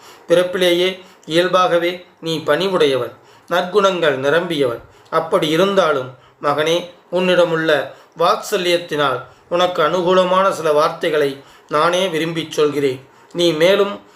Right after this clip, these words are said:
பணிவுடையவனாக வேண்டும். எப்போதும் புலன்களை வென்றவனாக இருக்க வேண்டும். தானாக பீறிட்டு கொண்டு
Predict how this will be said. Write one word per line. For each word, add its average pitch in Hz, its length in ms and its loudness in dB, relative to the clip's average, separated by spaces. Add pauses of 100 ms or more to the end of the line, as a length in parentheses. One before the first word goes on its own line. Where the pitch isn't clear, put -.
(160)
பணிவுடையவனாக 165 920 2
வேண்டும். 127 400 -4 (360)
எப்போதும் 196 580 0
புலன்களை 175 500 2
வென்றவனாக 170 640 0
இருக்க 151 360 -6
வேண்டும். 131 400 -10 (400)
தானாக 185 640 2
பீறிட்டு 185 420 -8
கொண்டு 147 500 -2